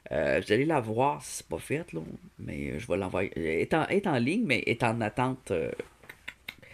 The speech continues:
euh, parce que c'est une série. C'est la dernière de la série. Vous allez voir le résultat. C'est loin de ressembler à ça. <laughs>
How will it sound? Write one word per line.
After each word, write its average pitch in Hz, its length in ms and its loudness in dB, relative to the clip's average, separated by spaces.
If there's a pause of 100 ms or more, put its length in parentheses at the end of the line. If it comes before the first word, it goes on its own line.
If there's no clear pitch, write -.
(720)
euh, - 300 -8
parce - 160 -10
que 131 100 2
c'est - 200 -6
une 110 120 0
série. 82 520 -2
C'est 123 80 -2
la 110 140 2
dernière 120 380 2
de 113 60 -4
la 92 100 2
série. 139 400 -6 (260)
Vous 120 100 -4
allez 127 180 8
voir 131 180 4
le 123 100 6
résultat. 117 580 4 (1500)
C'est 147 140 10
loin 135 180 8
de 123 100 4
ressembler 110 400 2
à 107 80 4
ça. 139 320 6
<laughs> 202 60 10